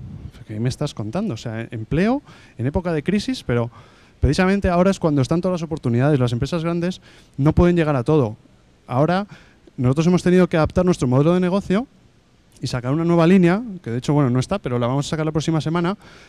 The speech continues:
Somos un portal de empleo, pero también somos un portal, un portal de freelance, de proyectos y de freelance, para contrataciones puntuales, porque nos lo estaban demandando las empresas, porque no hay,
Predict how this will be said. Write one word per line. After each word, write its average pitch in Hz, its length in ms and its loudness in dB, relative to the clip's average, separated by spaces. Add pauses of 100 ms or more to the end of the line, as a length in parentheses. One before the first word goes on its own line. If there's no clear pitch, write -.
(540)
Somos 147 260 2
un 165 80 4
portal 170 240 0
de 165 80 0
empleo, 185 240 0
pero 135 220 -2
también 127 240 0
somos 175 280 0
un 160 100 2
portal, 170 480 0
un 147 100 -4
portal 170 300 -2
de 143 80 2
freelance, 123 500 -4
de 123 140 -4
proyectos 170 540 0
y 151 40 0
de 123 80 -2
freelance, 117 460 -8 (240)
para 127 180 -2
contrataciones 127 580 -2
puntuales, 131 560 2 (360)
porque 131 200 2
nos 131 120 0
lo 131 80 0
estaban 180 260 0
demandando 156 400 2
las 131 140 -2
empresas, 120 520 -4 (280)
porque 123 260 0
no 143 180 4
hay, 160 180 0